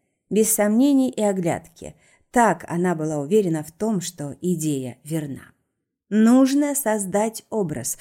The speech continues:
нужно начать его продвижение, а ниша подвернётся сама. Несколько дней она придирчиво изучала сайты актрис и моделей,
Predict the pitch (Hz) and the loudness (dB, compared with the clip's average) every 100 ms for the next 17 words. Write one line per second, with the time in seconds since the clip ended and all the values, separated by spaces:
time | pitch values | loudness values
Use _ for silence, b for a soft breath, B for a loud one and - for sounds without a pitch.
0 | B B B 202 220 254 269 294 294 226 | B B B 4 6 6 4 4 4 2
1 | 185 - 175 160 185 240 254 277 254 196 | -2 -6 -4 -2 -2 -4 -4 -4 -2 -2
2 | 202 220 208 226 196 147 123 135 - 202 | -4 -8 -6 -6 -4 -4 -4 -6 -6 -2
3 | 202 202 220 311 392 - 370 b b - | 0 2 2 2 0 -6 -8 b b -2
4 | 254 214 165 139 139 - 196 - 208 139 | 2 2 2 -2 -6 -8 -6 -6 -6 -6
5 | - - _ - 277 294 294 285 254 277 | -8 -16 _ 4 6 6 2 -2 -2 -4
6 | 233 302 403 - 240 339 240 208 311 339 | 2 2 2 2 2 2 0 0 0 0
7 | - 226 214 202 208 269 254 202 - 254 | -4 -2 0 -2 -2 -2 0 0 0 0
8 | 302 240 - 202 - 254 262 - - 240 | 0 -2 -6 -8 -8 -4 0 -2 0 0
9 | 247 202 185 143 135 | 0 2 2 2 -4